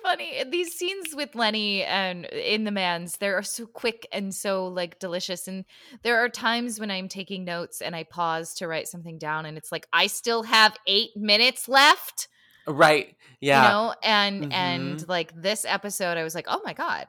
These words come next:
Speaker 1: I only have eight minutes left?" <laughs> It was, it was
Speaker 2: It
Speaker 1: just a
Speaker 2: is
Speaker 1: really quick, yummy episode.
Speaker 2: And both plots are
Speaker 1: Mm-hmm.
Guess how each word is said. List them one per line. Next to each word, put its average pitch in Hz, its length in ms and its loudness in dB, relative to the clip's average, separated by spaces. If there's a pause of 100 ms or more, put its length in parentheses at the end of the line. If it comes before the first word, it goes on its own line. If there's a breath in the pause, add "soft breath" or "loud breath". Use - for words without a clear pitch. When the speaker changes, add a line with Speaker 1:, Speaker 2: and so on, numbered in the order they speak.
(240)
Speaker 1:
I 190 60 -6
only 277 140 -4
have 277 100 -4
eight - 200 -4
minutes 175 260 -6
left?" 392 280 -4
<laughs> 339 240 -8
It 285 80 -4
was, - 300 -8 (100)
it 196 100 -8
was 233 120 -6
Speaker 2:
It 214 60 -10
Speaker 1:
just 135 140 -4
a 285 60 -2
Speaker 2:
is 240 60 -6
Speaker 1:
really 214 220 -6
quick, - 460 -8 (360)
yummy 180 320 -4
episode. - 500 -14 (600 soft breath)
Speaker 2:
And 156 260 -2 (200)
both 147 400 -2
plots 117 680 0 (120)
are 113 380 4
Speaker 1:
Mm-hmm. 101 120 -12